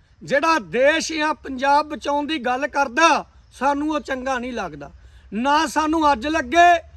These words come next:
ਨਾ ਸਾਨੂੰ ਕੱਲ੍ਹ ਲੱਗੇ। ਹਾਂ, ਜਦੋਂ ਉਹਦੀ ਮੌਤ ਹੋ ਜੇ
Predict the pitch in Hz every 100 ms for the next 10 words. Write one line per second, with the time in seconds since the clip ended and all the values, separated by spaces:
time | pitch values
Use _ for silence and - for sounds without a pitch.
0 | - - 202 240 285 311 - 302 311 302
1 | 285 339 359 311 202 196 147 - - -
2 | 330 359 294 - - - - 143 285 294
3 | 359 370 349 - - - 330 349 359 359
4 | - - - 202 226 277 311 - 294 311
5 | 302 330 330 320